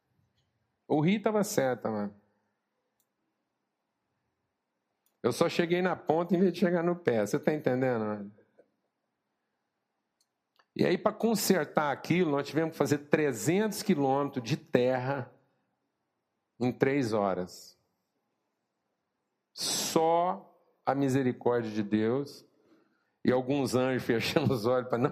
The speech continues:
ver o que que tava acontecendo. E assim, nós chegamos lá, oito horas. Eu nem quero te contar onde é que não tinha poeira na gente. O resto tudo tinha poeira. Um irmão nosso, quando ele tirou o óculos, a única coisa que não tinha poeira era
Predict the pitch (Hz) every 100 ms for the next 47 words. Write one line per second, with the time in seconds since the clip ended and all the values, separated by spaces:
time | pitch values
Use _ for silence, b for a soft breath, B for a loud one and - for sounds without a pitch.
0 | 131 139 131 - 113 - 120 104 117 101
1 | - 107 113 117 - _ b b b b
2 | b b _ _ _ - 190 190 - 156
3 | 135 110 107 - - 131 160 - 262 240
4 | 202 190 156 139 123 110 - - _ _
5 | _ _ _ - 127 143 - 156 131 113
6 | 101 87 - _ _ _ _ _ _ _
7 | _ _ _ _ _ _ 127 175 226 220
8 | 220 202 - 185 165 175 185 208 175 190
9 | 185 190 185 208 180 - 180 160 151 131
10 | 101 104 - _ _ b b b b _
11 | - 117 117 113 101 101 135 131 156 156
12 | 147 139 143 113 127 104 95 117 143 156
13 | 175 165 175 180 170 170 175 165 151 151
14 | 165 160 165 180 175 165 156 156 135 156
15 | 131 135 131 143 156 160 151